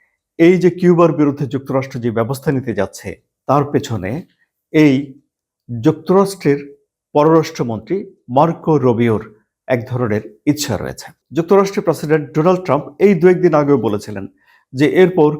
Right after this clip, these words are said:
কিউবার পতন হবে। এখন দেখা যাচ্ছে যে কিউবার পতনের জন্যে যুক্তরাষ্ট্র একটা কঠিন পথ বেছে নিয়েছে, সেটি হলো যে কিউবার অর্থনীতিকে,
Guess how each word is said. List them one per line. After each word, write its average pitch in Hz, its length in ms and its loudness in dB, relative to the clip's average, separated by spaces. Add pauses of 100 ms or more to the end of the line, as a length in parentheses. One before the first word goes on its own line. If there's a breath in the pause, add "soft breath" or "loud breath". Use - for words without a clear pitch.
(120)
কিউবার 170 380 4 (500)
পতন 135 260 0
হবে। 104 260 -12 (720 soft breath)
এখন 139 260 2
দেখা 170 200 2
যাচ্ছে 170 300 0 (300)
যে 117 180 -2 (460 soft breath)
কিউবার 180 380 4
পতনের 143 360 -2
জন্যে 110 260 -6 (480)
যুক্তরাষ্ট্র 147 600 0 (260)
একটা 139 180 -4 (100)
কঠিন 180 300 4 (120)
পথ 135 200 4 (220)
বেছে 120 220 -6
নিয়েছে, 101 300 -6 (520 soft breath)
সেটি 160 220 0
হলো 160 240 4
যে 123 140 0 (560 loud breath)
কিউবার 185 440 4 (280)
অর্থনীতিকে, 135 680 -6